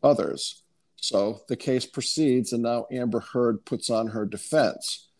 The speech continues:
Just because the judge denied the motion to dismiss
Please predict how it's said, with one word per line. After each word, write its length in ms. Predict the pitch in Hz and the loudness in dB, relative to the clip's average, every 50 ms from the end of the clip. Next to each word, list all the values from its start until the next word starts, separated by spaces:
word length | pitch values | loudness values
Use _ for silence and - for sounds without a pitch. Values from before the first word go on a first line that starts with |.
| _ _ _ _ _ _ _ _ _ _ _ _ _ _ | _ _ _ _ _ _ _ _ _ _ _ _ _ _
Just 200 | - 180 175 - | 4 4 4 4
because 420 | - 208 170 - 180 170 156 - - | 2 0 2 4 4 4 4 4 4
the 80 | 147 | 2
judge 420 | 120 - - 147 139 131 127 - - | 2 4 4 6 6 4 2 0 0
denied 480 | 127 120 120 120 123 127 127 123 104 | 2 2 2 2 2 2 2 2 2
the 100 | 107 117 | 2 0
motion 460 | 113 113 117 120 123 - - 120 113 104 | 2 4 4 4 4 2 0 -2 -2 -2
to 120 | - 107 | -2 -4
dismiss 1000 | 104 - 110 - - - - 123 139 160 143 110 92 - - - - - - | -4 -4 -2 0 0 0 2 4 4 6 6 4 4 2 -2 -4 -6 -8 -10